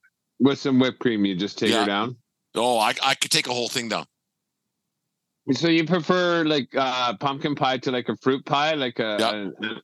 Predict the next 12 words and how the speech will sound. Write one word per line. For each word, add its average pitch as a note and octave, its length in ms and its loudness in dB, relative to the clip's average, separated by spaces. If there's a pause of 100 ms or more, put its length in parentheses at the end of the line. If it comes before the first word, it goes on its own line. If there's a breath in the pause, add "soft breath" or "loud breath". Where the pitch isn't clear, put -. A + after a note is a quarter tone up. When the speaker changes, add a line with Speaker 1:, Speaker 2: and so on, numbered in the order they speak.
Speaker 1:
apple A#2+ 320 0
pie B2 460 0
or F2+ 320 -2
a D#2 40 -8
peach A#2+ 220 0
Speaker 2:
Yeah, C#3+ 100 4
Speaker 1:
pie? C3 380 0
Speaker 2:
a, C#3 60 0
a - 20 0
pumpkin E3+ 420 -4
pie, D3+ 280 0 (140)
uh, B2+ 100 -4